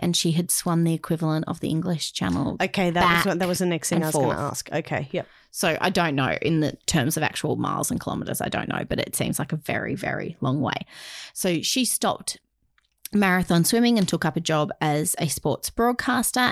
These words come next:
Speaker 1: And when she hit sixty, she decided she was not going to give up. She was not going to let that milestone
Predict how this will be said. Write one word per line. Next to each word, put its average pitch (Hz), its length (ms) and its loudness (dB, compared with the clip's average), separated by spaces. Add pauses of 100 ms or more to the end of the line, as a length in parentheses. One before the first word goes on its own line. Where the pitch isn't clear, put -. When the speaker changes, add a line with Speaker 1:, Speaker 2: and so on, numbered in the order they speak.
Speaker 1:
And 185 240 2
when 202 200 2
she 220 160 0
hit - 240 -4
sixty, - 560 0
she - 280 2
decided 147 640 0 (1160)
she - 280 2
was 170 160 6
not 170 500 4
going 120 500 0 (360)
to 165 120 0
give 151 240 -2
up. - 200 -2
She - 140 0
was 147 140 2
not 170 260 4
going 160 300 2
to - 160 -2
let - 500 0 (280)
that - 520 -2 (540)
milestone 160 1160 2